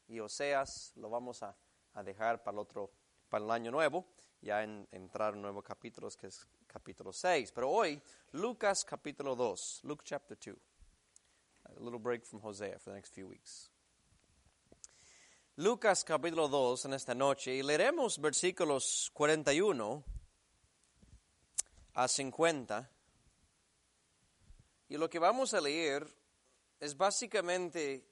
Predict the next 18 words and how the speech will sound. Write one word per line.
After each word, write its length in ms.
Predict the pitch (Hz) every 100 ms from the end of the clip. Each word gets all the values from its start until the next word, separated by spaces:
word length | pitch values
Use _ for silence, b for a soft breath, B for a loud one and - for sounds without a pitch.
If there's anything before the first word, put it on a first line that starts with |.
| -
el 140 | 143 160
único 380 | 220 240 214
relato 400 | 170 156 170 160
bíblico 800 | 131 147 180 160 110 101 95 120 _ _ b b b b b _
que 160 | - 160
tenemos 1080 | 165 156 190 202 139 131 - - - - _ _ _ _ _ _ _ b b b b b
de 220 | 131 175
un 100 | 226
evento 760 | 208 180 208 196 147 147 160 -
en 180 | 151 139
la 120 | 127
vida 240 | 135 175
de 80 | 160
Jesús 520 | 143 139 - 165 147
como 320 | - 139 127
niño, 640 | 127 139 151 143 107 69 - _ _ _ _ _
como 280 | - 127 123
adolescente. 840 | 113 113 - 143 131 117 - 69